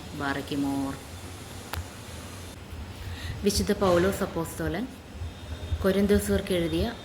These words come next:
രണ്ടാം ലേഖനത്തിൽ നിന്നുള്ള വായന, മൂന്നാം അധ്യായം ഒന്ന് മുതൽ പതിനെട്ട് വരെയുള്ള വാക്യങ്ങൾ. ഉടമ്പടിയുടെ ശുശ്രൂഷകർ, ഞങ്ങൾ വീണ്ടും ആത്മപ്രശംസ ചെയ്യുകയാണോ? മറ്റു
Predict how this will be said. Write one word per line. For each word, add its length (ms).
രണ്ടാം 460
ലേഖനത്തിൽ 560
നിന്നുള്ള 380
വായന, 280
മൂന്നാം 400
അധ്യായം 380
ഒന്ന് 240
മുതൽ 260
പതിനെട്ട് 440
വരെയുള്ള 400
വാക്യങ്ങൾ. 400
ഉടമ്പടിയുടെ 600
ശുശ്രൂഷകർ, 580
ഞങ്ങൾ 200
വീണ്ടും 320
ആത്മപ്രശംസ 580
ചെയ്യുകയാണോ? 580
മറ്റു 240